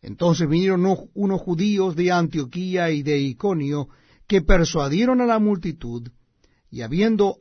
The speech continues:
apedreado a Pablo, le arrastraron fuera de la ciudad,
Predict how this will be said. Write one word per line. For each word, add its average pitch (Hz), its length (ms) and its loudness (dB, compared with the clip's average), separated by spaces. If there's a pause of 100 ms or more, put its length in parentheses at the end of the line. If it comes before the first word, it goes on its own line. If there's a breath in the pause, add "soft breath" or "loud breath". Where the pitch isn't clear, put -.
apedreado 170 880 2
a 123 100 -6
Pablo, 220 520 4 (260 soft breath)
le 185 180 2
arrastraron 196 640 2
fuera 202 340 2
de 151 80 -2
la 139 120 -4
ciudad, 156 460 -2